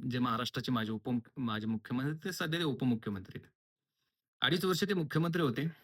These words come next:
त्यानंतर आता पुन्हा ते उपमुख्यमंत्री झाले आणि त्यांना परत मुख्यमंत्री बनायचंय. आणि पुन्हा मुख्यमंत्री बनण्यासाठी कुठेतरी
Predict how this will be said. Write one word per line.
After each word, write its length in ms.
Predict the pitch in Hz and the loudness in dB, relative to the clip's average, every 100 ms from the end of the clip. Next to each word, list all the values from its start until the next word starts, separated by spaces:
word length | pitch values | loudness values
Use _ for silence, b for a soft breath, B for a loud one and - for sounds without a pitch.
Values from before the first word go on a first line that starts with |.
| b b | b b
त्यानंतर 260 | 123 123 131 | 0 2 2
आता 180 | 131 - | 0 0
पुन्हा 280 | 135 123 135 | 4 4 2
ते 40 | |
उपमुख्यमंत्री 600 | 117 127 131 139 131 131 | 0 0 0 0 0 0
झाले 220 | 120 101 113 _ b b b b b | -2 -2 -6 _ b b b b b
आणि 120 | 147 | 2
त्यांना 180 | 175 196 | 4 4
परत 240 | - 196 190 | 4 2 2
मुख्यमंत्री 460 | 156 165 160 156 | 0 4 4 4
बनायचंय. 500 | 151 123 123 120 90 - b b b _ _ _ _ - | 4 4 2 0 -8 -14 b b b _ _ _ _ -2
आणि 120 | 131 131 - | 0 0 2
पुन्हा 240 | 151 196 | 4 4
मुख्यमंत्री 400 | 202 180 175 170 | 2 2 4 4
बनण्यासाठी 680 | 147 139 151 151 139 98 98 - _ _ _ - | 4 4 4 0 -2 -4 -8 -14 _ _ _ -4
कुठेतरी 460 | 139 156 156 156 | 0 2 4 2